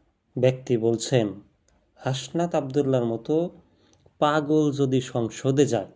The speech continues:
তাহলে সংসদ, সংসদের কি হবে?"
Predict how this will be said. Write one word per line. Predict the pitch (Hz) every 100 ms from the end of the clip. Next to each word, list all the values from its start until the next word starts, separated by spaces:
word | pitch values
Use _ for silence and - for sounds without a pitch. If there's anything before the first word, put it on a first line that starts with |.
| _ _ _ _ _
তাহলে | 123 131 131
সংসদ, | - 143 135 - 143 139 - _ _ _ _ _ _ 120 135 - _ _ _
সংসদের | - 151 151 160 147 139
কি | 127
হবে?" | 101 98